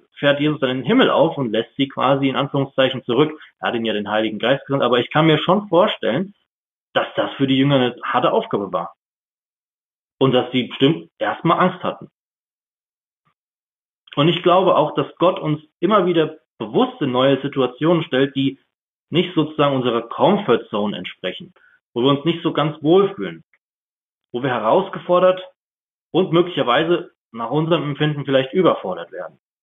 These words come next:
Das kann zum Beispiel ein neuer Arbeitsplatz sein oder ein neuer Wohnort, wo uns noch überhaupt niemand kennt. Und hier muss man sich erst einmal beweisen.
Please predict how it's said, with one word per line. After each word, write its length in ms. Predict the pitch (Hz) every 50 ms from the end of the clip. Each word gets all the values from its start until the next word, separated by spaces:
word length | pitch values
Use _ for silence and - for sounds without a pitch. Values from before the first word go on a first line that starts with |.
| _ _ _ _ _ _ _ _ _ _ _ _ _ _ _ _ _ _ -
Das 100 | 113 - -
kann 140 | - 120 127
zum 100 | 131 123
Beispiel 220 | 123 131 127 123 120
ein 60 | 113
neuer 240 | 113 123 127 117 -
Arbeitsplatz 580 | - 185 180 175 175 175 - 156 147 147 - -
sein 300 | 151 139 139 143 143 _ _ _ _ _ _ _ _ _ _ _ _ -
oder 180 | 127 123 120
ein 100 | 117 113
neuer 360 | 110 107 110 101 90 92 87
Wohnort, 560 | 104 127 160 185 180 - 156 165 165 160 - - _ _ _ _ _ _ _ _ _ _ _ _ _ _ _ _ _ _ -
wo 180 | - 117 143 160
uns 120 | 160 160 -
noch 140 | 151 135
überhaupt 320 | 147 143 143 151 165 - -
niemand 300 | 160 160 160 160 156 160
kennt. 320 | - 196 185 120 - - _ _ _ _ _ _ _ _ _ _ _ _ _ _ _ _ _ _ _ _ _ _ _ _ _ _ _ _ _ _ _ _ _ _ _
Und 340 | - 123 127 127 123 - - _ _ _ _ _ _ _ _
hier 220 | - 135 143 160 147
muss 240 | 139 139 127 - -
man 140 | 143 139 139
sich 140 | 151 -
erst 200 | 120 - 123 -
einmal 240 | - 135 143 151 156
beweisen. 540 | 151 165 156 175 175 170 - - - 87